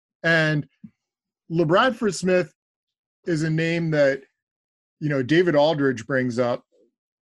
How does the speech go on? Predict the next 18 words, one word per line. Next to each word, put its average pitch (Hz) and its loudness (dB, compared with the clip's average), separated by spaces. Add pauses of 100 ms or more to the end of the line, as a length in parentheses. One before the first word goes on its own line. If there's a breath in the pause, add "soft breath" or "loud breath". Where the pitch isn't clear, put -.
(260)
being 143 -2
D 147 -2
C 165 -4
media, 123 -2
'cause 127 -2
it's 127 -4
someone 143 -2
that 131 -2 (220)
if 135 -4
you 165 0
weren't 160 0 (800)
a 143 -4
Bullets 143 0
fan 160 0
in 131 -2
the 120 -2
nineties, 139 -4
you 120 -2